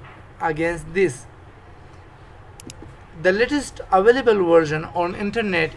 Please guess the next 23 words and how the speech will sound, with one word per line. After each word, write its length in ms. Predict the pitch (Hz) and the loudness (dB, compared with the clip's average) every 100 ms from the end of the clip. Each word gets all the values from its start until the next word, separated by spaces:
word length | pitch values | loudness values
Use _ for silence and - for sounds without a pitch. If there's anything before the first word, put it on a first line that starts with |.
| - | -6
is 460 | 175 165 160 - - - - - - - - - - - - | -2 -2 -4 -8 -18 -20 -20 -20 -20 -20 -20 -20 -20 -20 -14
xampp 460 | 165 175 214 226 - - - - | -2 4 4 4 -6 -20 -20 -18
Windows 680 | 175 170 247 220 180 165 156 - - - | -10 -4 -2 2 4 4 2 -10 -20 -2
eight 340 | 233 254 262 - | 2 2 2 0
point 500 | 220 190 180 180 - | 2 4 2 -2 -6
one 320 | 175 190 202 | 0 2 0
point 320 | 196 180 170 | -2 -4 -4
six 180 | - 180 | -6 -8
point 280 | - 190 185 - | -2 -2 -2 2
oh, 300 | 208 165 147 - - | 4 4 2 -10 -12
which 300 | 180 196 196 | -6 -6 -4
is 220 | 208 175 | -4 -4
V 180 | 175 202 | 0 0
S 100 | 190 | 0
sixteen, 640 | - 196 - - 240 139 123 - - - - - - - - - - - - - - - - - 190 | -6 -12 -12 -10 -8 -8 -10 -16 -20 -20 -20 -20 -20 -20 -20 -20 -20 -20 -20 -20 -20 -18 -18 -14 -4
and 300 | 185 185 180 | -2 -2 -4
which 220 | 247 - | -6 -2
is 320 | 185 170 160 - - - | 0 0 -2 -16 -18 -16
mostly 560 | 165 196 233 - 175 160 | -6 -2 -2 -6 -10 -6
not 280 | 156 151 147 | -4 -4 -4
comfortable 720 | 185 185 165 143 135 147 - 156 | -8 -6 -4 -4 -4 -8 -10 -8
with 200 | 151 139 | -8 -6
the, 240 | 147 143 | -6 -6